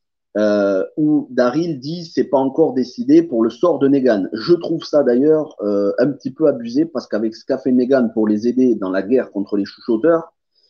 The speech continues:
en plus, euh, il a sauvé Daryl, il a travaillé, euh, main, euh, dans la main avec Daryl pour, euh, tuer Beta. Quand même, il a risqué sa vie.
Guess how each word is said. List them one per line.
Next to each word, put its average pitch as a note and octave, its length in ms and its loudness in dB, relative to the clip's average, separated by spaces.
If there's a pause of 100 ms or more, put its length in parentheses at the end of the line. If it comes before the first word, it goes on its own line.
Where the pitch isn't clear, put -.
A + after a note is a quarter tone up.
(640)
en A2 100 -2
plus, - 460 -4
euh, E2+ 240 -2
il A2 160 0
a G#2 40 0
sauvé G#2 300 -2
Daryl, E3 540 0 (100)
il G2+ 220 -2
a F#2 80 0
travaillé, A2+ 720 0
euh, F#2 100 -2 (140)
main, B2 400 2 (180)
euh, F2+ 200 -4
dans G#2 120 -2
la A2 120 2
main A#2 200 0
avec F#2 240 -6
Daryl D#3 460 -2 (120)
pour, F#2 280 -6
euh, E2 100 -12
tuer G#2+ 240 0
Beta. C#3+ 540 0 (1400)
Quand A2 120 -2
même, B2+ 280 2
il A2+ 100 2
a B2+ 80 4
risqué B2 300 -2
sa A2 180 -2
vie. E3 320 -6